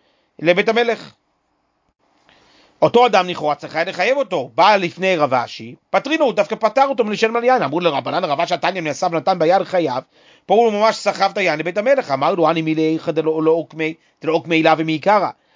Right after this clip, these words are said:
במקום שלא העמיד אותם תחילה לממון, כלומר שלא ראה להם אותו תחילה מחמת אונס, אז אם הוא לקח, הוא חייב לשלם. אבל איך דלא עוקמי לה ומעיקרא? במקום שמראש העמיד אותם תחילה לממון מחמת האונס, כאן, שקודם שנטל את היין, הראה להם אותו,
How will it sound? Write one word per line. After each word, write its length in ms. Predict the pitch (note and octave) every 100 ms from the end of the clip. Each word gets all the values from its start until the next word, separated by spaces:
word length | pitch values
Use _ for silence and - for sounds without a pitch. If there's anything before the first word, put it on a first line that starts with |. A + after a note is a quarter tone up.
| _ _
במקום 320 | D#3+ D#3 C#4+ D4
שלא 220 | G3+ B3+
העמיד 160 | B3+
אותם 240 | C#4 A#3 A3
תחילה 340 | - F#3+ G#3
לממון, 480 | B3+ G3 E3 A3 B3
כלומר 240 | - D#3+ D#3+
שלא 340 | D#3+ D#3 G#3+
ראה 140 | F#3
להם 180 | G#3 F#3+
אותו 240 | D#3+ F3 F#3+
תחילה 360 | - E3 G#3+
מחמת 380 | G3 E3+ D#3 D#3
אונס, 480 | B2 C4 C#3+ - - _ _ _ _
אז 280 | B3+ D#4+ A#3
אם 60 | A3+
הוא 100 | A3
לקח, 280 | G#3 A3 G3+
הוא 120 | G3+
חייב 200 | G3+ G3
לשלם. 240 | F3+ G3+
אבל 200 | E3 A2+
איך 180 | B2 C#3+
דלא 140 | E3 B2+
עוקמי 260 | D#3+ F3+
לה 120 | C#3 F#3
ומעיקרא? 500 | F#3+ C3 E3 G#3+ F#3+ - - - -
במקום 220 | C#3+ A#3
שמראש 540 | G#3+ G3 D#3 C4 -
העמיד 200 | F3+ F3+
אותם 320 | B3+ A#3 G#3+ G3
תחילה 280 | - F#3 A3
לממון 360 | G#3+ F3+ A3+
מחמת 340 | G3 E3 G3+ F3
האונס, 560 | G#3+ A#3+ D#3+ - - _ _ _ _ _
כאן, 320 | G3 B3 A#3 E3
שקודם 380 | D#3+ F#3+ A3+ A3
שנטל 260 | G3+ F#3
את 100 | A3
היין, 400 | G3+ A3 A3+ F3
הראה 180 | E3 A3+
להם 220 | A3 G3
אותו, 440 | F#3 - F3 D#3